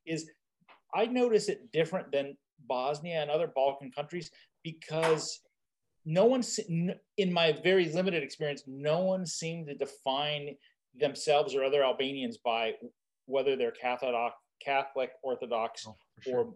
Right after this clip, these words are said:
Speaker 1: Muslim, and that's very much not the case everywhere else. So it wasn't like, "Oh, who, who's who in Albania?" It, it seemed like it's pointless, you know, to, to go p-, to prod and to find out.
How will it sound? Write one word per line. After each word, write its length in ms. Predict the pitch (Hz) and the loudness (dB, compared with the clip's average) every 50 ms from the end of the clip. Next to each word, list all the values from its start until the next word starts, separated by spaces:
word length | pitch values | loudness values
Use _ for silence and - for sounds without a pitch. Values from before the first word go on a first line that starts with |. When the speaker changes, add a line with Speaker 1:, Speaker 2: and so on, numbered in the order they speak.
| - - | -8 -4
Speaker 1:
Muslim, 520 | 156 170 185 175 151 131 123 117 123 127 - - | -2 -2 0 0 -2 0 0 -2 -2 -4 -6 -6
and 140 | 143 139 135 | -6 0 2
that's 260 | 147 147 143 143 - - - | 2 2 2 0 -6 2 6
very 500 | 151 151 151 147 143 139 131 135 - - _ _ _ _ - | 8 8 10 8 8 6 2 -2 -8 -14 _ _ _ _ -16
much 380 | 127 127 139 139 135 - - | -10 -4 -2 -2 -2 -4 -8
not 280 | 135 131 135 147 143 - | -8 -6 -4 -4 -6 -6
the 60 | - | -12
case 560 | - - 131 110 107 113 107 - - - - - _ _ _ _ _ | -10 -6 -4 -4 -4 -4 -8 -10 -12 -12 -14 -18 _ _ _ _ _
everywhere 320 | 147 147 139 139 123 123 120 - | 0 0 2 0 -2 -2 0 2
else. 320 | 165 156 120 101 - - - | 2 2 2 0 -4 -2 2
So 140 | 151 147 139 | 2 2 2
it 60 | - | 2
wasn't 380 | 151 165 180 160 151 175 - - | 0 2 2 2 0 -2 -4 -2
like, 340 | 147 147 131 123 120 - _ _ _ _ _ _ _ - | 0 0 0 0 -2 -4 _ _ _ _ _ _ _ 0
"Oh, 400 | 247 262 190 120 98 - - - _ _ _ _ - - | 2 2 2 2 0 -4 -10 -18 _ _ _ _ -6 -2
who, 220 | 180 214 226 214 - _ - | -2 -2 -2 -6 -10 _ -6
who's 280 | - 226 240 220 - - | -4 -2 -2 -2 -2 0
who 240 | - 196 208 202 190 | 0 0 2 2 0
in 80 | 170 | 0
Albania?" 640 | 156 139 131 120 147 185 214 196 131 98 95 101 113 - _ _ _ | 0 -2 0 0 0 0 2 -2 -2 -4 -6 -8 -10 -14 _ _ _
It, 160 | - 143 139 - - _ | -6 -6 -6 -6 -10 _
it 120 | - 151 - | -6 -6 -6
seemed 300 | - - 190 190 180 160 | -4 -4 -4 -4 -2 2
like 320 | 160 147 139 139 135 - - _ _ _ - | 2 4 4 2 0 -4 -12 _ _ _ -4
it's 180 | 156 156 - - - - | -4 -4 -6 -12 -6 -2
pointless, 440 | 180 196 208 - 175 165 151 147 - - - _ _ _ _ _ _ _ _ _ _ _ _ _ _ _ _ _ _ | -2 -2 0 -2 2 2 2 2 2 -6 -16 _ _ _ _ _ _ _ _ _ _ _ _ _ _ _ _ _ _
you 120 | 170 160 147 | -6 -4 -2
know, 280 | 113 87 87 - - - _ _ _ - | -2 -4 -4 -8 -10 -14 _ _ _ -16
to, 120 | - 120 - _ _ - | -16 -16 -18 _ _ -12
to 120 | - 151 | -12 -12
go 280 | 135 143 143 135 131 120 | 0 4 4 4 4 2
p-, 120 | - - - _ _ _ - | -2 -10 -18 _ _ _ -14
to 100 | - 123 | -14 -12
prod 480 | - - - 156 147 147 147 143 139 | -12 -4 0 2 2 4 4 2 2
and 120 | 135 120 110 | 0 -2 -6
to 60 | 123 | -10
find 280 | - - 147 135 135 139 | -6 -6 -4 -4 -2 -2
out. 260 | 170 202 208 185 175 | -2 -2 0 -2 -4